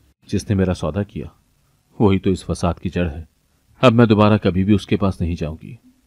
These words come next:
लेकिन मैं अपने बूढ़े बाप को भी नहीं छोड़ सकती थी। अम्मा को मुझ पर रहम आ रहा था। तभी वो कहने लगी, तुम फिक्र न करो, मैं तुम्हारे बाप से ही बात करूंगी,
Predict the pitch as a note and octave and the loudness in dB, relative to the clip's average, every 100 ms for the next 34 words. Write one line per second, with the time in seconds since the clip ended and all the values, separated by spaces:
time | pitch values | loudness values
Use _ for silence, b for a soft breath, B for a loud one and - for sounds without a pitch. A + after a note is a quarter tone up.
0 | _ _ _ _ B2 G#2 F#2+ F2+ - F2 | _ _ _ _ 0 2 0 -2 -4 -6
1 | F#2 F2 E2+ E2+ - E2 D#2+ D#2 - D#2 | -4 -6 -4 -6 -6 -8 -8 -8 -10 -10
2 | - - - - A2 - _ _ _ _ | -10 -16 -16 -18 -20 -20 _ _ _ _
3 | _ _ _ F#2 D#2+ D2+ D#2 D#2 - D#2+ | _ _ _ -6 -6 -10 -12 -14 -12 -12
4 | D2 D2+ D2 E2 D#2+ _ _ _ _ _ | -10 -12 -14 -16 -20 _ _ _ _ _
5 | _ _ - F#2 F2+ D#2+ D2 D2+ D#2+ - | _ _ -2 -2 -2 -6 -6 -8 -10 -12
6 | - F#2+ _ _ _ _ _ _ _ A2+ | -16 -20 _ _ _ _ _ _ _ -4
7 | F#2+ E2+ E2 D#2 D2+ - - _ _ _ | -2 -4 -8 -8 -10 -18 -20 _ _ _
8 | _ _ _ G#2 F#2 F#2 E2+ G2 F2 D#2+ | _ _ _ -4 -2 -4 -2 0 -2 -6
9 | - F#2 E2 D#2 - A#1+ C#2 G#2 | -4 -4 -4 -8 -10 -12 -12 -16